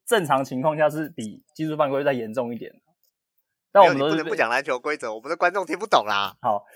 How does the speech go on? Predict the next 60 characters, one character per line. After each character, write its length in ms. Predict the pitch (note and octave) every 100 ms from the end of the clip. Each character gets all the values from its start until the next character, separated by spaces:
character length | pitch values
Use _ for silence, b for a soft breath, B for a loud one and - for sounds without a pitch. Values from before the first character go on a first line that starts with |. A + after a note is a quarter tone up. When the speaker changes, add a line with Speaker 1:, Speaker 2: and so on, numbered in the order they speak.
| b _
Speaker 1:
反 140 | F3
正 100 | B3
U 220 | A#3 C4
有 180 | A#3+ F3+
一 60 | B3+
种 160 | G#3+
就 100 | D#3+
是， 260 | G3 A3+ G3+
如 120 | F3+
果 140 | G#3+ D#3
我 100 | B2+
得 240 | B2+ C3
力， 340 | D3+ D#3+ A#2+ - _ _
但 140 | G3
是 80 | G#3
你 140 | E3+
还 180 | B2+ C3
是 260 | C3+ F#3+ F3 -
对 100 | F#3+
我 100 | C3+
犯 220 | C#3 C#3+
规 140 | D3 C#3
的 80 |
话， 160 | D3+ C#3+
你 80 | A2+
就 100 | C3+
是 60 |
违 160 | D3 B2+
反 120 | A#2+
运 80 | A2+
动 160 | A#2 A2+
道 160 | A2
德。 140 | - - - _ _ _ _ _ _ _
就 100 | -
是 60 | G3
我 100 | F#3+
跑 200 | F3 C3
快 200 | F3 D3+
攻， 140 | D3
我 80 | C3+
前 100 | A#2
面 120 | D#3 E3+
完 100 | C3
全 140 | B2+
没 160 | A#2+ A#2
人， 140 | A2+
但 100 | D3+
是 60 | E3
你 100 | A2+
犯 180 | D3
我 120 | A#2 G2
规， 200 | A2 G#2+
这 120 | C#3
就 120 | D3+
违 140 | B2+
反 160 | A2 G#2+
运 80 | A2
动 160 | G#2
道 140 | G2+
德。 100 | G#2